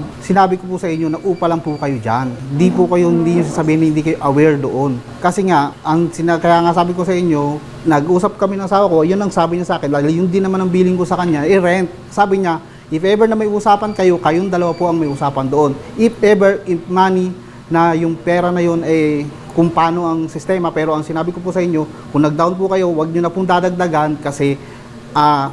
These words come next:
alam ko rent lang po kayo dyan. Aware po kayo doon. Aware na aware po kayo doon. Kaya hindi nyo pwedeng sabihin sa akin kung meron te-, tutubuan or ano, sanla yung bahay. Kasi conjugal property po namin, at least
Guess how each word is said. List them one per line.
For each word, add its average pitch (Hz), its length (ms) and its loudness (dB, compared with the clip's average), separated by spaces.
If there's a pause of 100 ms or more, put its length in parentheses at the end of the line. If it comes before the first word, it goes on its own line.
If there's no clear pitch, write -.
(140)
alam 170 240 2
ko 175 160 0
rent 160 320 2
lang 156 160 -2
po 147 160 -6
kayo 139 160 -4
dyan. 151 160 0 (160)
Aware 170 320 2
po 185 240 -2
kayo 175 160 2
doon. 123 560 -6 (220)
Aware 175 320 4
na 180 80 0
aware 185 240 2
po 185 160 -2
kayo 170 160 0
doon. 156 240 -2 (400)
Kaya 175 240 4
hindi 175 160 0
nyo 202 160 -2
pwedeng 196 240 -2
sabihin 190 320 -2
sa 196 160 2
akin 180 80 -2
kung 156 160 -4
meron 143 240 0
te-, 127 240 -4 (320)
tutubuan 196 560 4
or 160 160 0
ano, 185 400 -2
sanla 165 320 2
yung 175 160 -2
bahay. 175 320 0 (400)
Kasi 185 320 -2 (640)
conjugal 185 400 2
property 180 320 -2
po 180 160 -6
namin, 175 240 -2 (160)
at 175 160 0
least 208 160 -2